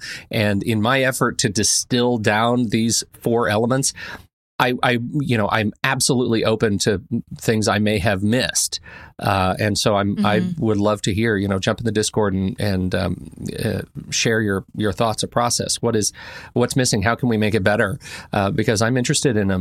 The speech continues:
Speaker 1: in a potential model that helps us engage an A D H D flow state positively. Can we get good at this?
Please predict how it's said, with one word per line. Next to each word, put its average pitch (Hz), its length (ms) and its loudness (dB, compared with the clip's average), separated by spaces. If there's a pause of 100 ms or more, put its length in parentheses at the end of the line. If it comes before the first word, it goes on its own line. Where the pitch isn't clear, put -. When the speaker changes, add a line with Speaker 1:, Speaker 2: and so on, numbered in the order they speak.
(160)
Speaker 1:
in 104 160 0
a 95 100 0
potential 110 460 -2
model 104 300 2
that 98 120 0
helps 104 300 -2
us 104 320 -2 (240)
engage 110 420 2
an 104 100 2
A 101 120 0
D 104 120 0
H 101 160 -2
D 113 120 -2
flow 107 260 -2
state - 720 -4
positively. 117 760 -2
Can 127 220 0
we 139 100 0
get 139 240 -2
good 123 180 4
at 156 100 -2
this? - 360 0